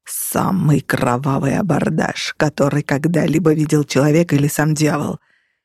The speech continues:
Капитан хиндустанского судна перетрусил и спрятался среди шлюх. Проктор вздрогнул при бранном слове тревожить за Дебору,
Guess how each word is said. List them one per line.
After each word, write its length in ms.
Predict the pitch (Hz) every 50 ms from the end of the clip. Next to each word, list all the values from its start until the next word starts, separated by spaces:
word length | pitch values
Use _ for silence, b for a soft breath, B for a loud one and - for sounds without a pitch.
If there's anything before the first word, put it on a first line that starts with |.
| _ _ _
Капитан 460 | - 147 - 131 120 - 123 120 131
хиндустанского 840 | - - 135 143 139 147 143 - - 131 151 143 - - 143 135 147
судна 500 | - - - - 226 202 - 143 143 139
перетрусил 880 | - _ 151 147 151 147 - - - 269 - - - - - - b b b b b b b _
и 140 | - 143
спрятался 500 | 135 - - - 226 - 185 170 - 165
среди 300 | 147 - 143 143 147 214
шлюх. 460 | 233 - - - 143 135 - - - _ _ _ _ _ _ _ _ _
Проктор 560 | - 196 190 185 175 - - - 170 170 160
вздрогнул 580 | 156 - 156 156 180 196 175 139 135 156 151 151
при 140 | 143 151 156
бранном 460 | 160 - 160 156 151 147 151 151 143
слове 360 | - - 147 156 151 147 151
тревожить 500 | - 165 160 151 156 151 143 151 147 147
за 160 | 139 143 143
Дебору, 480 | 143 160 190 190 165 202 - 147 156